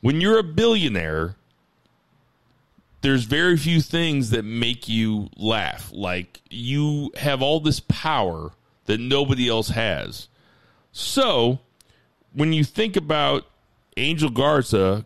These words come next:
kicking a rose up Drew Gulak's ass, like, it really is, like, the most dangerous game type stuff. Like, they're just try-, he's just trying to do, like, he's an actual sadist, probably. He probably doesn't know it,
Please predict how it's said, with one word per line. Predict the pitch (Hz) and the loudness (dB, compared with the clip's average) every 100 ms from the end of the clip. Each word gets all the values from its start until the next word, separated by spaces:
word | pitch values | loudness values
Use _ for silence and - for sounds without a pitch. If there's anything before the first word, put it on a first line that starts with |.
| - | -4
kicking | - 147 135 127 | 0 0 0 0
a | |
rose | 101 107 127 123 113 107 - | 2 2 4 4 4 0 -6
up | 82 101 92 | -6 -6 -4
Drew | 117 120 | 0 0
Gulak's | 101 113 127 107 101 - | -2 0 2 2 0 -2
ass, | 107 107 64 58 - - _ _ _ _ - | -2 -2 -4 -8 -10 -16 _ _ _ _ -8
like, | 110 131 135 | -2 -2 -2
it | 135 175 139 | -4 -4 2
really | 175 196 175 180 | 2 4 2 2
is, | 190 151 | 2 2
like, | 151 127 | 0 0
the | |
most | 135 147 - | 0 0 0
dangerous | 135 139 131 135 123 _ | 0 0 0 0 -2 _
game | - 123 139 131 110 | -4 -2 -2 -4 -2
type | - 113 87 | 0 -2 -4
stuff. | - 107 76 - - | -6 -6 -6 -8 -14
Like, | 104 110 107 - 117 | -4 -2 -2 -8 0
they're | 143 165 | 2 4
just | 170 - | 2 -2
try-, | - 165 | -4 -4
he's | 110 160 185 | 0 2 2
just | - 196 - _ | 0 -2 -2 _
trying | - 190 208 185 | -4 0 0 -2
to | 147 | -2
do, | 175 180 139 | 0 0 0
like, | 135 131 | -2 -2
he's | 170 185 | -4 -4
an | 165 | -4
actual | 101 165 196 - 156 143 113 - - _ _ | -2 -2 -2 2 4 4 2 -6 -20 _ _
sadist, | - - 247 254 123 78 - - | -12 -2 0 0 -4 -8 -8 -6
probably. | 101 71 - 80 - - _ _ _ _ _ _ _ _ _ _ - | -4 -4 -8 -14 -16 -20 _ _ _ _ _ _ _ _ _ _ -8
He | 202 240 | 0 2
probably | 262 254 | 2 2
doesn't | 208 185 175 127 | 2 2 2 2
know | 190 175 | 2 2
it, | 139 | 2